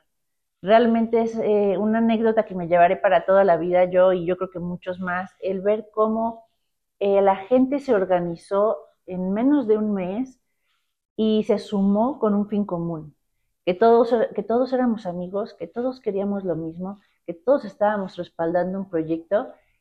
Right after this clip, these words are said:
y que se logró este gran objetivo. La verdad es que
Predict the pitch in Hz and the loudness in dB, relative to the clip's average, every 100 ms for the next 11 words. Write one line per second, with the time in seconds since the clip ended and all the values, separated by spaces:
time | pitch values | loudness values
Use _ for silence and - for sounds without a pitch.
0 | _ - 190 190 196 196 196 196 190 185 | _ -6 -4 0 -2 0 2 4 4 2
1 | 196 208 214 196 - 185 190 185 185 185 | 4 4 4 4 0 -2 0 2 0 -2
2 | - 151 - 175 170 175 180 196 208 233 | -6 -10 -8 -8 -2 2 4 6 6 6
3 | 233 233 208 180 | 2 0 2 0